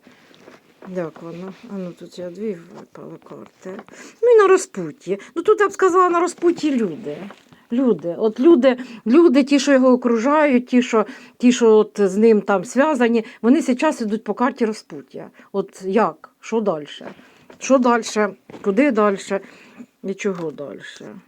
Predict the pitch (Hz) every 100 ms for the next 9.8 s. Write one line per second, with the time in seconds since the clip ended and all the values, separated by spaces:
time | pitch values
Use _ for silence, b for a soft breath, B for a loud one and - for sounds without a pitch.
0 | _ 403 359 - 330 302 247 175 208 254
1 | 247 185 196 220 214 202 202 190 - 196
2 | 185 160 131 196 190 190 - 160 - 156
3 | 156 156 147 143 165 - B B B 208
4 | 196 - 202 208 202 202 226 214 208 240
5 | 320 302 196 165 - 208 214 214 190 185
6 | 190 180 185 175 139 - 156 147 156 151
7 | 151 B B B B 196 269 262 214 202
8 | 190 - 196 185 156 196 302 269 233 240
9 | 226 214 185 185 - 131 -